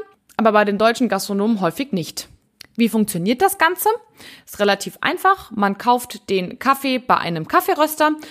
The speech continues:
und bekommt die Maschine ohne große Kosten hingestellt. Der Kaffeepreis ist dabei verhältnismäßig ziemlich hoch. Also wir sprechen da schon so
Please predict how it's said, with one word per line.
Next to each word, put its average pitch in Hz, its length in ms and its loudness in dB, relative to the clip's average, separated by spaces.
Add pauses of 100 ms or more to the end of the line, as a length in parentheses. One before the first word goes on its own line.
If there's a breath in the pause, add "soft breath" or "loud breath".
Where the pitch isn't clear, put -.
(180 loud breath)
und 254 200 4
bekommt 226 340 -4
die 220 80 -4
Maschine 240 640 2
ohne 208 280 4
große 196 320 -2
Kosten - 380 -2
hingestellt. 165 720 -2 (540 soft breath)
Der 208 100 2
Kaffeepreis 269 720 0
ist - 220 -8
dabei 185 520 0
verhältnismäßig 180 1080 -6
ziemlich 160 500 -6
hoch. 330 300 4
Also 180 260 -2
wir 180 80 -2
sprechen 202 400 -4
da 185 140 0
schon 214 260 2
so 196 320 4